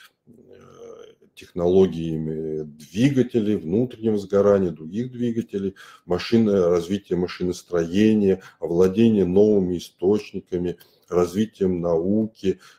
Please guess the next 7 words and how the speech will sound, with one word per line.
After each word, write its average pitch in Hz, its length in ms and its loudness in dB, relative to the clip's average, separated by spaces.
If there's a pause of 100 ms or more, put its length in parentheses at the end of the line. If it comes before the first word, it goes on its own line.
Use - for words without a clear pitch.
(120)
э, 95 800 -10 (1300)
п-, 92 140 -12 (100)
п-, 92 720 0 (120)
парадоксальным 90 800 4
ростом 92 360 0
связи, 101 720 4
транспорта. 101 840 0